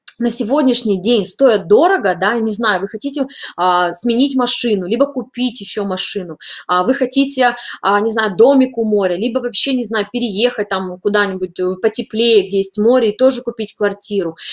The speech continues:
Я не знаю, вы хотите очень много путешествовать, у каждого же из вас свои мечты. И если вы их хотите реализовать, хотите их изменить, то вам сто процентов нужно здесь быть. Во-первых, вы поменяете свое мышление, поменяете свой мозг,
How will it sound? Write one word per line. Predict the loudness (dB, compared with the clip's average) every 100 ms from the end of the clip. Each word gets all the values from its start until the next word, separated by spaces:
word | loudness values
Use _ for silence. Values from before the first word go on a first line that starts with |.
| -4
Я | -2
не | 0
знаю, | 2 2
вы |
хотите | 0 -2 2 2
очень | 4 2
много | 2 2 0
путешествовать, | -4 -4 2 2 2 -2 -6
у |
каждого | 0 0 0 -4
же | -4 -4
из | -2
вас | 0 0 -2
свои | 0 0 2 2
мечты. | 0 -4 -6 -8 -10 -14 -14 -12 -4
И | -2
если | 0 0 -2
вы | 0 2 2
их | 0
хотите | -4 -2 -2 -2 0
реализовать, | 2 2 -2 -2 0 0 0 -2 _
хотите | -4 -4 2 0 0 -6
их | -4
изменить, | -4 -4 -4 -2 -2 -2 -8 -16 -6
то | -2
вам | 0 -2
сто | -4 0 2 2
процентов | -2 -6 -4 0 0 0 -4
нужно | -2 0 -2
здесь | -2 -6 -4
быть. | -4 -6 -2
Во-первых, | -2 0 0 0
вы | 0 0
поменяете | 0 0 0 0 -2
свое | -2 0 2 0
мышление, | -2 -4 -2 -2 -2 -4
поменяете | -2 0 0 -2
свой | -8 -2 0
мозг, | 0 0 -2